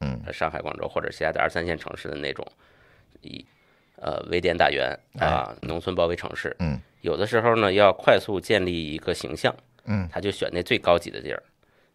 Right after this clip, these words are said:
Speaker 1: 哦。
Speaker 2: 设精品店。
Speaker 1: 这是你听到的，对吧？
Speaker 2: 嗯。
Speaker 1: 你知道我听到的是什么吗？
Speaker 2: 嗯。
Speaker 1: 华贸那个地儿，你会看见所有的拿到投资的连锁商业品牌在里面都有店。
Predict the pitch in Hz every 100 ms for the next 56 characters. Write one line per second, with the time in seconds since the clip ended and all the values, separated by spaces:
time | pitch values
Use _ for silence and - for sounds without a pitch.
0 | _ - 90 90 87 107 117 - - -
1 | 156 147 110 101 95 80 117 147 135 -
2 | - - - 92 71 - - - 113 151
3 | 143 82 - 113 127 107 - 104 - -
4 | - 78 73 - - - - 90 120 214
5 | 156 98 82 90 87 90 117 117 - -
6 | 127 107 82 - - - 80 76 226 170
7 | 65 - - 76 65 95 117 92 - -
8 | 71 82 - 120 139 139 90 - - _
9 | _ _ _ _ _ 101 92 143 - 78
10 | - 110 123 95 - - - - 98 85
11 | 80 80 139 - -